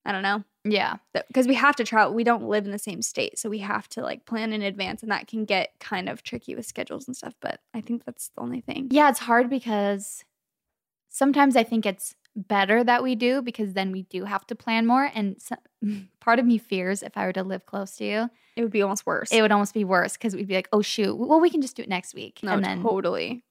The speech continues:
Speaker 2: So it's, it's better, but it's also, yeah, it's kind of annoying, but
Speaker 1: And the other favorite thing is probably that we've, it's cheesy, but just that we've, like, connected and met so many people through it.
Speaker 2: Yeah.
Speaker 1: It's so cool. Like, it's amazing to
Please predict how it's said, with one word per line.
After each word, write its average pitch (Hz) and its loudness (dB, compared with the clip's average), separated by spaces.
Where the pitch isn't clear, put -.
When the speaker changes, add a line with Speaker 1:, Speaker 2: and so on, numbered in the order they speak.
Speaker 2:
So 254 8
it's, 254 2
it's 247 4
better, 262 6
but 220 2
it's 196 -4
also, 185 0
yeah, - -2
it's - -14
kind 202 -6
of 196 -4
annoying, - -12
but - -6
Speaker 1:
And 269 6
the 294 8
other 370 8
favorite 311 2
thing 254 2
is 240 0
probably 208 2
that 208 0
we've, 208 -6
it's - -12
cheesy, 214 0
but 190 0
just 220 -6
that 214 4
we've, 214 4
like, 214 0
connected 214 -4
and 208 -4
met - -6
so 247 -4
many 214 -2
people - -6
through 226 -2
it. 226 6
Speaker 2:
Yeah. 247 4
Speaker 1:
It's 226 -4
so 214 2
cool. 208 0
Like, 240 -2
it's 220 0
amazing 208 -2
to 220 0